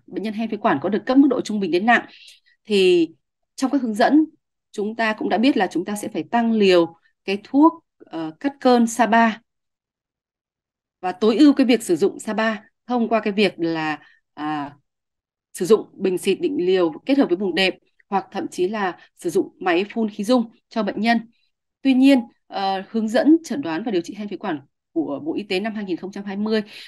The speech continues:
cũng đã khẳng định cho chúng ta là với những cái trường hợp, ờ, đợt cấp hen mức độ trung bình đến nặng thì chúng ta có thể, ờ, sử dụng liệu pháp kết hợp saba, sama. Vì cái liệu, liệu pháp điều trị này sẽ đem lại cái hiệu quả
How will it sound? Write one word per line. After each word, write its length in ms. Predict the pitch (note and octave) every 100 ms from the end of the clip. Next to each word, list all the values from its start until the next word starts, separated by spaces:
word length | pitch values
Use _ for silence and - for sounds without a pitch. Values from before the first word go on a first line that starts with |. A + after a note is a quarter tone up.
| _
cũng 160 | A3 G3+
đã 100 | F3+
khẳng 180 | A#3 E3+
định 120 | -
cho 80 | G3+
chúng 200 | F3+ G3+
ta 160 | G#3+
là 240 | G3 D#3 - _ -
với 100 | A3+
những 120 | A#3
cái 80 | C#4+
trường 100 | G#3
hợp, 180 | F#3+ E3 _ _ _ _ _ _ _
ờ, 120 | -
đợt 260 | D#3+ F#3+ -
cấp 120 | D#4 -
hen 360 | A#3+ A#3 G#3+ G3+
mức 120 | C4+
độ 100 | -
trung 180 | - G3+
bình 200 | E3 D#3+
đến 180 | F3+
nặng 160 | A#3 F#3 - - - -
thì 80 | F3+
chúng 180 | F#3
ta 140 | G#3 G3+
có 120 | F3+
thể, 220 | - D#3 C3+ _ _
ờ, 260 | C#3+ C#3+
sử 180 | - F3
dụng 200 | G3 C#3 -
liệu 160 | - G3+
pháp 140 | B3+ C4+
kết 120 | C#4+ - _ _
hợp 240 | A3+ A3+ -
saba, 460 | - A3 G3 G#3 G3+ -
sama. 400 | G#3 A3 G#3 - - _ _ _ -
Vì 460 | E3+ G#3 F#3 C3+ -
cái 260 | A#3+ C4 C4+ _
liệu, 160 | G3 G4+ -
liệu 220 | - F#3 A#3+
pháp 120 | C4
điều 100 | G3+
trị 120 | -
này 280 | F#3 F3 D#3+
sẽ 160 | - -
đem 220 | G#3+ G#3
lại 100 | -
cái 80 | G3
hiệu 100 | -
quả 280 | - F3 C3+